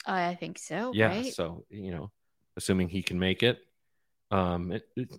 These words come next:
Speaker 2: you know, he's gonna be back there with me and we're gonna try to win this thing again.
Speaker 1: I would think so. I think we
Speaker 2: Yeah, I
Speaker 1: have
Speaker 2: mean,
Speaker 1: to.
Speaker 2: there's literally space on that shelf for, like, three more trophies. So,
Speaker 1: Yeah.
Speaker 2: I mean, the Morgan Cup trophy that I, when I beat Jeremy for that later this year,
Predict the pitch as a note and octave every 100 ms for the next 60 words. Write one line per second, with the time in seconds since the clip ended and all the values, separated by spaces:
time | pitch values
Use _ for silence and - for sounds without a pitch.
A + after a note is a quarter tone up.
0 | - F#2 G2 G2+ F2 F#2 F2+ F2 F#2 -
1 | F#2 F#2 - A#2 C3+ F#2 F#2 F#2+ F#2 G2+
2 | F#2+ A#2+ G#2 - E2 C2 B1+ - _ -
3 | G#3 F3 - G3 - D#3+ A3 F#3 D3 F#3+
4 | C3+ - F#2 C3+ C3+ - - C#3+ D3+ E3+
5 | D#3+ - C#3 C3 C3+ A#2+ A2 B2+ A#2+ -
6 | G2 - A2 G#2 G2 G#2+ G2 - B2+ -
7 | - G2 F2+ - _ _ G3+ G3+ C3 F#3
8 | - - G#2+ G2 F#2 B2 B2+ C#3 C3+ B2
9 | B2+ - C#3 C3 C#3+ B2+ A#2 A2 G2+ -
10 | A2+ G#2+ F#2+ - B2 A#2 A2+ A#2 B2 C3+
11 | C3+ C3+ C3+ C#3 C3+ - C#3+ D3